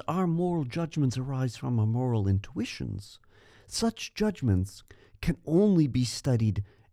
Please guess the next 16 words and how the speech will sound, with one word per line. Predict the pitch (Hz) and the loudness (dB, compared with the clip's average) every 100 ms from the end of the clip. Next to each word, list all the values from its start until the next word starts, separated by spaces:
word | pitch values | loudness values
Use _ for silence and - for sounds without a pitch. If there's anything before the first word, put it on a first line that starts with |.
| - | -4
after | 139 135 127 | -4 -4 -4
the | 92 90 | -4 -4
fact, | - 113 85 - - - - | -4 -4 -4 -10 -20 -20 -4
after | 190 - 151 | -2 -2 -2
the | 120 | -2
fact | 107 143 - | -4 -6 -6
of | 107 | -6
having | 120 123 113 104 92 | -4 -4 0 0 2
made | 110 120 98 | 4 2 0
them. | - - - _ _ _ _ _ _ _ _ _ _ _ - | -8 -10 -18 _ _ _ _ _ _ _ _ _ _ _ -8
Does | 170 | -4
this | 233 - | -4 -8
give | - 208 | -12 -4
you | 233 220 | 0 2
any | 160 139 | 2 4
insight | 185 196 - 220 240 240 - | 2 2 -4 -8 -8 -10 -14